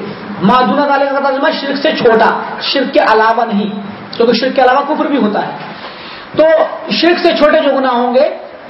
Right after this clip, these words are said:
جن کو کبیرہ گناہ کہا جاتا ہے، ان کو اللہ تعالیٰ جس کے لیے چاہے گا معاف کر دے گا۔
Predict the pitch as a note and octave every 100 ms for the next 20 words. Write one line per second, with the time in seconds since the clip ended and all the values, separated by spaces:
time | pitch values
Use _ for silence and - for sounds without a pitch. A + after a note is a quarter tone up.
0 | - - F#3 B3 B3 C4 C4 A#3+ C4+ C4+
1 | B3+ A#3+ G#3 G#3+ G3+ G3+ G#3 G#3 C#4 C4+
2 | C#4 B3 B3 B3 G3 B3+ - D4+ C#4 B3
3 | A#3 A3 C4+ A3 F3+ - E3+ E3 D#3+ D#3+